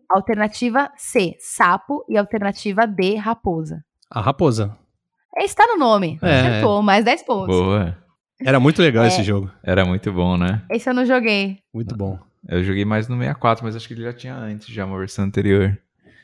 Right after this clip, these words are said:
Speaker 3: E eu, eu achava muito louco, porque esse jogo tinha, não sei se você lembra disso, tinha a possibilidade de você escolher o planeta que você ia, e isso mudava a história do jogo. E naquela
Speaker 2: Aham.
Speaker 3: época isso era, tipo, super disruptivo, você poder escolher pra onde ia, assim, né?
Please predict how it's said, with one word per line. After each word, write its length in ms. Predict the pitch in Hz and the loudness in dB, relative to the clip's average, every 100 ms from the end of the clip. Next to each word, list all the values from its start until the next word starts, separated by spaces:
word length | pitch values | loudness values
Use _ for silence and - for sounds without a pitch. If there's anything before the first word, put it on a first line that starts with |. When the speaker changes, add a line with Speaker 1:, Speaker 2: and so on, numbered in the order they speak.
| _ - _ _ | _ -20 _ _
Speaker 3:
E 100 | 98 | 2
eu, 180 | 110 110 | 4 4
eu 140 | 107 | 4
achava 300 | 104 104 117 | 2 2 2
muito 180 | 110 131 | 2 2
louco, 340 | 123 104 127 110 | 2 4 2 -2
porque 180 | - 110 | -2 -2
esse 180 | - | 0
jogo 200 | 110 107 110 | 0 0 0
tinha, 760 | - 113 113 110 110 107 98 90 - - | -2 2 4 4 4 4 2 0 -4 -10
não 60 | 104 | -4
sei 120 | 107 | -4
se 80 | 110 | 0
você 80 | 107 | 0
lembra 240 | 101 101 | 2 0
disso, 280 | 92 90 - _ - _ | -2 -4 -8 _ -20 _
tinha 180 | - 110 | -2 -2
a 20 | |
possibilidade 680 | - 120 - 120 113 110 110 | 0 -2 0 0 4 4 4
de 60 | |
você 200 | 110 113 117 | 0 2 0
escolher 560 | - 117 104 104 113 | 0 2 4 4 4
o 80 | 107 | 4
planeta 460 | - 107 107 104 120 | 2 2 2 0 -2
que 60 | |
você 260 | 110 - 110 | -2 2 2
ia, 300 | 95 110 95 | 2 4 4
e 80 | 95 | 2
isso 320 | - 104 101 | 0 0 2
mudava 360 | 104 101 98 107 | 2 4 2 2
a 20 | |
história 420 | - - 95 104 | 0 2 4 4
do 80 | 98 | 2
jogo. 420 | 90 92 92 90 _ - _ _ _ | 2 4 4 0 _ -20 _ _ _
E 280 | 92 92 95 | 0 2 4
naquela 360 | 98 117 101 107 | 2 2 4 4
Speaker 2:
Aham. 80 | 120 | 2
Speaker 3:
época 220 | 127 127 | 4 4
isso 300 | 110 110 135 | 4 2 2
era, 160 | 123 123 | 2 0
tipo, 220 | - 120 | -2 -4
super 420 | - - 127 120 101 | -4 -2 0 2 0
disruptivo, 540 | - 90 - 92 92 90 92 | -4 -8 -8 -6 -4 -6 -4
você 260 | 98 90 98 | -4 -4 -4
poder 400 | 101 92 90 90 | -6 -2 0 0
escolher 340 | - - 92 | 0 0 0
pra 160 | 92 95 | 2 0
onde 220 | 92 90 | 0 2
ia, 200 | 90 85 | 4 4
assim, 220 | - 85 | 0 -6
né? 120 | 82 | -6